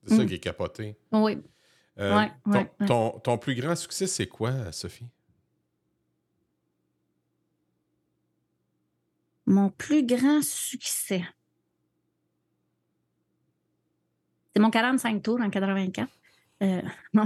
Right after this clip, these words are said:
Speaker 2: attends, j'essaie. Écoute, c'est dur à dire. Mon plus grand succès, tu sais, tu veux pas tomber dans les clichés, là, les clichés, mes enfants, puis gna, gna, gna.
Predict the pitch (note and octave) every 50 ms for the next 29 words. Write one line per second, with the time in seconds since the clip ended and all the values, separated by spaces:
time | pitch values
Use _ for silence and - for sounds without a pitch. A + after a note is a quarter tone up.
0 | - - - - - A3+ A3+ A3 B3 A3+ G3+ G#3 - C#4 C#4+ C#4 - - - -
1 | - D#4 F4 E4+ - - A3+ G#3+ G3 - A4 D#5+ D#5 E4+ C4+ G#3+ G3+ C4 - -
2 | - - - - - - - - _ _ - G#3 G#3+ B3+ B3 - _ - - -
3 | E4 F4 D#4+ C4 B3+ A#3+ C4+ D4+ E4 D#4+ - - - - - - - - A#3+ A#3
4 | A3 - A#3+ A3 - G#3+ G#3 G3 G3+ A3+ A3+ - G#3+ G#3 G3+ A3 A3 A3+ G#3+ F#3
5 | - - - - - G#3 A3 A3 G3+ G3 F#3+ F3+ F3+ F3+ G3 G3 G3 F#3+ - -
6 | - - - A3 A3 G#3+ G3+ F#3+ G3 F#3+ F#3+ F#3 - - G3 G#3+ G#3+ G#3+ G3 F#3
7 | F#3+ F#3 F3+ F#3+ G#3+ C#4